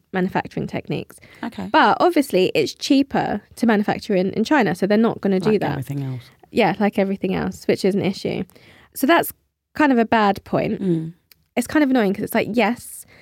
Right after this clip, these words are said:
Speaker 1: electric vehicles are better for the environment
Speaker 2: Mm-hmm.
Speaker 1: because obviously we need to cut down fossil
Speaker 2: Fossil
Speaker 1: fuel
Speaker 2: fuels,
Speaker 1: usage.
Speaker 2: yeah.
Speaker 1: That is, like, a hundred percent a fact. But the manufacturing process is really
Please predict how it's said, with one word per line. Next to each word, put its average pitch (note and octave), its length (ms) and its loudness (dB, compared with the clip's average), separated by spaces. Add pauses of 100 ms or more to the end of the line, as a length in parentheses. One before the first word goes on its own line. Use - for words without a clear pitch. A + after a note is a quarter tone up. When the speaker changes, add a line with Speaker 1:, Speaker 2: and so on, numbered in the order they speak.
(220)
Speaker 1:
electric - 680 0
vehicles G3+ 600 0 (100)
are E3+ 400 0 (160)
better - 260 -6
for - 120 -10
the E3 80 -2
environment D#3 500 -6
Speaker 2:
Mm-hmm. F3 260 2
Speaker 1:
because E3+ 200 -6
obviously F3+ 480 -2
we F3 100 -2
need E3+ 160 -2
to - 80 -20 (280)
cut - 260 -4
down E3 240 -2
fossil F3+ 240 -4
Speaker 2:
Fossil F#3 180 -2
Speaker 1:
fuel E3 140 2
Speaker 2:
fuels, F3 160 -2
Speaker 1:
usage. F3 300 -6
Speaker 2:
yeah. G3 100 -12
Speaker 1:
That F3+ 160 0
is, F#3+ 120 -6
like, F#3+ 360 -2
a - 100 -8
hundred G3 300 -4
percent D3+ 340 -6 (380)
a F#3+ 60 -8
fact. - 520 -8 (460)
But G3+ 500 2 (240)
the G#3 60 -6
manufacturing G3 520 0
process F#3 440 -4
is F#3 200 -8
really F3+ 500 0